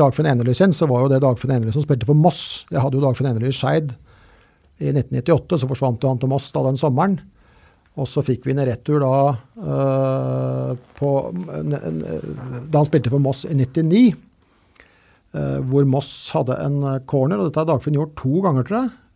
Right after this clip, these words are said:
eh, men i hvert fall mot oss, hvor den corneren da blir smekka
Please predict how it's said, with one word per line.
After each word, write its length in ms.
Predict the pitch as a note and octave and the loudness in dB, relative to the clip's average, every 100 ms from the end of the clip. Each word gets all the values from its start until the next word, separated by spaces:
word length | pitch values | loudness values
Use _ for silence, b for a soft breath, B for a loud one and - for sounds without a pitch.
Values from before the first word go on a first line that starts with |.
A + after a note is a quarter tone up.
| - | -10
eh, 300 | D#3+ D3+ D3+ | -6 -4 -2
men 80 | D3+ | 0
i 60 | D#3+ | 0
hvert 80 | |
fall 140 | F3+ G3+ | 2 2
mot 80 | A3 | 0
oss, 140 | A3 - - _ _ _ _ _ _ _ _ _ | -2 -6 -16 _ _ _ _ _ _ _ _ _
hvor 140 | - | -2
den 160 | D3+ D3+ | 0 -2
corneren 320 | C3+ B2+ C#3+ | -2 -2 0
da 60 | C3 | 0
blir 100 | C#3 | -2
smekka 440 | - D3+ - C3 | -2 -6 -4 -2